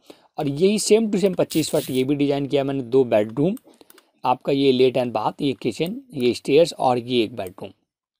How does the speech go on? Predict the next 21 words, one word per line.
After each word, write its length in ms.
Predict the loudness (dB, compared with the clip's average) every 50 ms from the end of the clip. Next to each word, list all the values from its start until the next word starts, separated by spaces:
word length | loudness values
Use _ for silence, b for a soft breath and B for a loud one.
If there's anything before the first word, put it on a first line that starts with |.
| _ _ _ -20 b b b b b b b b b
अगर 220 | -2 2 4 4
आप 220 | 6 4 2 _ -2
कार 220 | 0 2 2 2
पार्किंग 420 | 4 2 2 2 2 -2 -6 -4
का 60 | -2 -2
भविष्य 380 | 0 -2 -2 -2 -6 -8 -8
में 40 | -6
कभी 200 | -4 -2 -2 0
रखना 220 | -2 -2 -4 -6
चाहते 280 | -4 -2 -2 -2 -2 -4
हैं, 40 | -8
तो 100 | -8 -6
अपना 120 | -4 -2
ये 80 | -2 -2
बाउंड्री 480 | -2 -2 -2 -2 -2 -2 0 0 2
जो 100 | 2 2
आपको 260 | 0 0 _ -6 -8 -8
मैंने 340 | -6 -6 -6 -6 -8 -8 -10 -16 -20 -16
आगे 300 | -14 -12 -8 -2 -2 -2
दिया 260 | -2 -2 -4 -4 -4
है, 100 | -4 -8